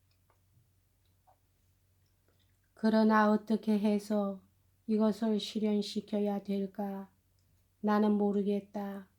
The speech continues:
그러나 아무튼 실현된다. 꼭 실현될 것이다. 자기 옆에서 빛나고 있는 여자의 두 어깨를 보면서 비에르는 생각했다.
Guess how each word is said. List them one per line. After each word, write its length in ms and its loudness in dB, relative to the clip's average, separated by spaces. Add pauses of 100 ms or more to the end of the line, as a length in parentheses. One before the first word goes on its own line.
(500)
그러나 520 4
아무튼 440 0
실현된다. 1080 -4 (520)
꼭 300 4
실현될 680 0
것이다. 680 -6 (800)
자기 400 2
옆에서 600 0
빛나고 520 0
있는 520 0 (1160)
여자의 580 4
두 280 2
어깨를 480 -2
보면서 840 -4 (460)
비에르는 540 2
생각했다. 1000 -8